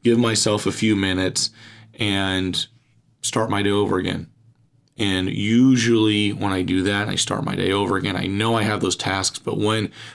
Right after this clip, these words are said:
I have all those other things in line where I can break up those tasks, I can, you know, uh, I take that, you know, the hourly break, I'm able to communicate with, um, with my business partner, or also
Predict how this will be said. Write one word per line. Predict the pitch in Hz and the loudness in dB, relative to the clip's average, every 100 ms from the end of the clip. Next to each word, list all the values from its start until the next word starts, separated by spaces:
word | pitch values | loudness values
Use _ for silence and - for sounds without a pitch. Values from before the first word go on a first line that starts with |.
| - | -4
I | 110 | -2
have | 101 98 | -2 -4
all | - 107 117 123 | -2 2 2 2
those | 123 113 | 2 0
other | 113 110 | 0 0
things | 101 - 113 104 95 | 0 -2 -2 -2 -2
in | 98 98 | -2 -2
line | 139 139 107 92 87 - - - | 0 0 0 -2 -6 -14 -20 -6
where | 107 101 | -2 -2
I | |
can | 95 98 98 | -2 -4 0
break | 104 104 | 2 2
up | 110 | -2
those | - 98 90 | 0 -2 -2
tasks, | - 92 87 - | -2 0 -2 -2
I | 98 | -4
can, | 95 95 95 | -2 -2 -2
you | 98 92 | -2 0
know, | 90 87 - - _ | -2 -4 -16 -20 _
uh, | - 62 - 87 | -6 -6 -4 -4
I | - | -4
take | - 117 | -2 -2
that, | 113 113 | -2 -2
you | 107 | -2
know, | 95 | -2
the | 90 | -2
hourly | 110 110 104 95 | 0 2 2 0
break, | 95 - 101 98 87 | 0 0 0 0 -2
I'm | 98 | -2
able | 98 92 | 0 0
to | 95 92 | 0 -4
communicate | - 110 117 110 104 98 - - - - | -2 0 0 0 -2 -2 -6 -20 -18 -2
with, | 107 98 - | 0 0 -4
um, | - 98 92 - | -4 -4 -4 -2
with | 101 | -2
my | 101 | 0
business | 104 98 | 0 -2
partner, | - 101 104 113 | -2 -2 0 0
or | 113 131 | 0 0
also | - 123 135 127 | -2 0 0 0